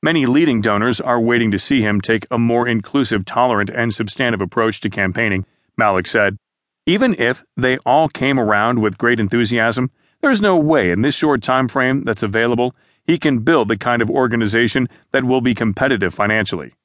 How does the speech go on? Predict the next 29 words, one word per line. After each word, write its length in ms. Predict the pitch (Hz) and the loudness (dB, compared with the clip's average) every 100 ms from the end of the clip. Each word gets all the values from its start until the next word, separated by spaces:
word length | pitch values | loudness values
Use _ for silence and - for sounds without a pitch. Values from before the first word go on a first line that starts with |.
| _ _ - | _ _ 0
There's 180 | 170 | 0
no 100 | 214 | 2
way 160 | 247 247 | 2 2
he 100 | 240 | 2
can 160 | 254 233 | 2 2
do 160 | 269 | 2
it. 140 | 73 - _ _ | 0 -6 _ _
Hillary 260 | 190 220 156 | 0 2 2
Clinton's 520 | 165 180 196 190 - _ 117 | 2 0 0 -2 -4 _ -2
been 160 | 156 | 2
at 180 | 165 156 | 2 2
this 240 | 165 165 | 2 0
for 180 | - 123 | 0 -2
several 380 | 110 190 135 101 | 0 0 0 0
decades." 560 | 113 160 - 71 57 - _ _ _ _ _ _ _ | 0 0 -2 -4 -6 -18 _ _ _ _ _ _ _
One 200 | 143 240 | 0 0
prominent 440 | - 147 156 92 87 | 0 0 2 0 0
Washington 460 | 117 143 131 107 | -2 0 -2 -2
fundraiser 520 | 92 156 120 98 113 | 0 0 2 0 2
who 140 | 123 120 | 2 2
has 120 | 104 | 0
played 320 | - 123 110 | 0 0 2
major 300 | 110 139 113 | 0 0 0
roles 400 | 101 135 107 117 - _ _ 117 | 2 2 2 0 -6 _ _ -2
on 160 | 117 | -2
past 320 | 95 131 139 | 0 0 0
Republican 540 | 123 101 135 131 107 98 | -2 0 0 0 -2 -2
presidential 520 | 127 123 113 101 101 | -2 0 -2 0 -4
campaigns 600 | 87 101 87 127 92 90 | -2 -2 0 0 0 -4